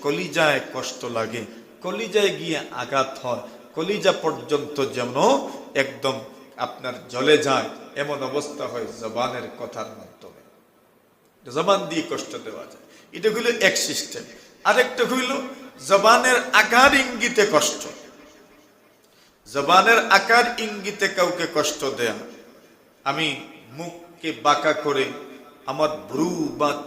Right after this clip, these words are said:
চোখের ইশারায় ইঙ্গিতে কারো সমালোচনা করলাম, তো এটাও তাকে কষ্ট দেওয়া। আমরা এই চোখের ইশারায় ইঙ্গিতে অনেকের সমালোচনা করি না?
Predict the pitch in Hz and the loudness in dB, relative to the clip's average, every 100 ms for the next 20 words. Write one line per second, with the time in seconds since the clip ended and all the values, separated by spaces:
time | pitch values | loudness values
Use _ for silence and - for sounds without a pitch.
0 | - 202 196 196 - - 160 - 165 165 | -8 -6 -2 -2 -2 -10 -8 -4 0 4
1 | 156 147 - 160 156 143 131 131 131 104 | 6 6 2 -6 -8 -8 -8 -8 -8 -10
2 | - - - - 208 214 - 196 190 175 | -12 -20 -14 -2 2 4 4 4 4 0
3 | - 160 143 - 131 117 110 107 - - | -4 -2 -2 -2 -6 -6 -8 -10 -14 -20
4 | - - - 156 151 185 180 165 156 143 | -20 -18 -10 -6 -4 -2 -2 -2 -2 -4
5 | 139 - - 117 - - - - - _ | -4 -6 -6 -8 -10 -14 -16 -20 -20 _
6 | _ _ _ _ _ _ 110 120 131 127 | _ _ _ _ _ _ -16 -8 -4 -4
7 | - - - _ 120 120 - 147 156 151 | -6 -18 -20 _ -20 -18 -10 -8 -2 -2
8 | 151 139 - 143 139 135 131 - 131 131 | -2 -6 -2 2 4 2 0 -8 -14 -12
9 | 131 127 127 113 - - - 131 131 131 | -12 -10 -8 -10 -12 -20 -18 -12 -8 -6
10 | 127 - 131 143 139 147 143 135 147 151 | -4 -2 0 0 -2 -2 -4 -4 -2 -2
11 | 170 | -2